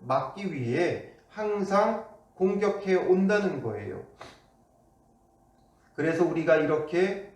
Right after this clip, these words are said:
마치 느헤미야가 철저히 적에 대하여 경계하고 대비하는 것처럼 사탄에 대하여 대비하고 경계하는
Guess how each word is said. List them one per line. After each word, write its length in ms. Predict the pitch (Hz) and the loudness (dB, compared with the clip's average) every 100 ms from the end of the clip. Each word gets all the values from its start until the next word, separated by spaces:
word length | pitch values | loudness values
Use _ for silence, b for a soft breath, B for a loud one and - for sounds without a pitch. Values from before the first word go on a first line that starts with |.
| - | -4
마치 580 | 127 131 - - 139 120 | 0 0 -2 -6 -6 -2
느헤미야가 1000 | 151 170 165 147 123 117 147 147 - - - _ | 4 4 4 2 0 2 2 2 -2 -14 -20 _
철저히 800 | - 214 196 - 185 175 151 - | -8 -8 -8 -2 0 0 -2 -6
적에 380 | 151 147 170 170 | -2 0 0 2
대하여 560 | 151 147 151 175 185 | 4 4 2 -2 -4
경계하고 1080 | - 143 147 151 156 143 139 - - - - - - | -4 -4 -4 -4 0 0 2 2 0 -2 -12 -20 -8
대비하는 560 | 143 143 175 151 131 | -6 0 2 2 0
것처럼 680 | 147 135 - 104 151 127 - - _ _ | -8 -10 -10 -8 -6 -6 -10 -18 _ _
사탄에 540 | - 208 - 196 185 160 | -10 -10 -2 0 2 2
대하여 760 | 143 131 131 185 202 - - - | 4 4 4 2 -2 -8 -16 -8
대비하고 1080 | 143 147 151 151 139 135 185 208 - - - | -2 -2 0 2 2 4 2 2 -2 -14 -14
경계하는 1000 | - 147 147 156 156 135 123 110 90 - | -4 -2 -2 -2 2 2 2 -2 -4 -8